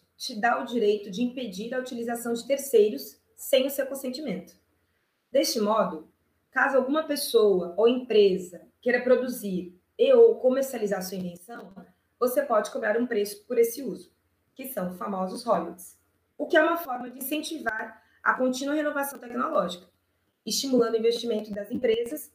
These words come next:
para o de-, desenvolvimento de novas tecnologias e também a disponibilização de novos produtos para a sociedade.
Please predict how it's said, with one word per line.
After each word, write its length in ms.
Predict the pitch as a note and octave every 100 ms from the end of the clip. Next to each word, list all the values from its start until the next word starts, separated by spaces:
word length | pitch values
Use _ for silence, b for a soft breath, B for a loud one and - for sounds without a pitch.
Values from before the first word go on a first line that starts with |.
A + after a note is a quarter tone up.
| _
para 200 | A#3+ B3+
o 20 |
de-, 380 | C4 C4 C4 G3+
desenvolvimento 680 | A3+ B3 A#3+ B3 A#3+ A3 B3
de 100 | B3
novas 260 | A#3 A#3+
tecnologias 880 | - A#3+ A#3+ C4+ D4 G#3+ F#3 - - _ _ _
e 80 | D4+
também 520 | - E4 B3+ B3+ - - _
a 140 | C4
disponibilização 720 | C4 - C#4+ C#4 C#4 C#4 C4
de 120 | C4 C#4
novos 200 | B3+ B3+
produtos 400 | - D4 A#3+ A#3
para 120 | C4
a 20 |
sociedade. 600 | C4 C4 D4 D4 F3 -